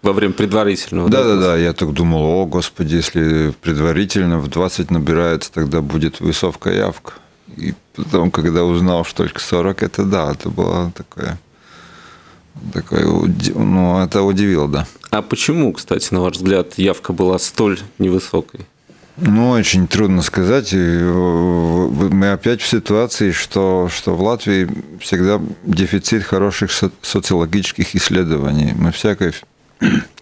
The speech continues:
Speaker 2: исследуем, а вот действительно, почему люди не пошли, вот это, вот это было бы интересно узнать, потому что мы можем только спекулировать.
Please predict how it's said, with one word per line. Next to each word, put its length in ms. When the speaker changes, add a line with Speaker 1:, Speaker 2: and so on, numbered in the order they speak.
Speaker 2:
исследуем, 720
а 720
вот 200
действительно, 540
почему 340
люди 600
не 160
пошли, 460
вот 420
это, 240
вот 200
это 180
было 200
бы 120
интересно 580
узнать, 320
потому 360
что 160
мы 60
можем 340
только 260
спекулировать. 840